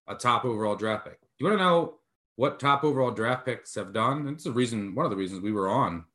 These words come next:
the Texans to win that game. They're now, since two thousand and three, they're now oh and, oh seven and one straight up. Kyler Murray tied the Lions at home. Oh seven and one straight up and one and seven against the spread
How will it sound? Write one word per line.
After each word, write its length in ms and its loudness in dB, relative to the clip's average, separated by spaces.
the 80 -12
Texans 400 -8
to 60 -8
win 140 -6
that 200 -6
game. 280 -6
They're 80 0
now, 300 4
since 260 -6
two 120 -6
thousand 380 2
and 120 -8
three, 240 -6
they're 160 0
now 380 0
oh 220 6
and, 340 0
oh 180 4
seven 440 0
and 160 2
one 380 2
straight 280 -6
up. 220 -6
Kyler 260 6
Murray 200 4
tied 360 0
the 60 -2
Lions 560 -4
at 100 -20
home. 280 -14
Oh 200 4
seven 400 0
and 120 0
one 220 2
straight 300 -4
up 220 -4
and 240 -6
one 240 4
and 180 -2
seven 400 -2
against 380 -4
the 60 -8
spread 520 -6